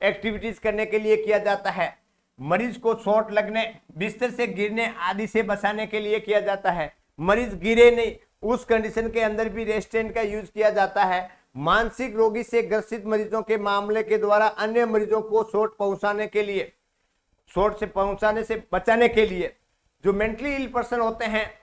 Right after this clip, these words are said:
यदि रेस्टेंट नहीं है तो दूसरों को पीटने का, मारने का काम भी कर सकते हैं।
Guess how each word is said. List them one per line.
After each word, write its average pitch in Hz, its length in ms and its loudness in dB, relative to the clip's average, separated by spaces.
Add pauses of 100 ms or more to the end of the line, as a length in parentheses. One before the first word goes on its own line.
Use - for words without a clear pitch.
(120)
यदि 180 220 -2
रेस्टेंट 214 600 -2
नहीं 226 140 0
है 220 120 0
तो 226 100 0
दूसरों 208 360 -2
को 214 140 -4
पीटने 214 420 -6
का, 220 180 -2
मारने 208 360 -4
का 220 140 0
काम 202 320 -4
भी 220 60 -8
कर 226 160 -4
सकते 220 340 -6
हैं। 202 160 -6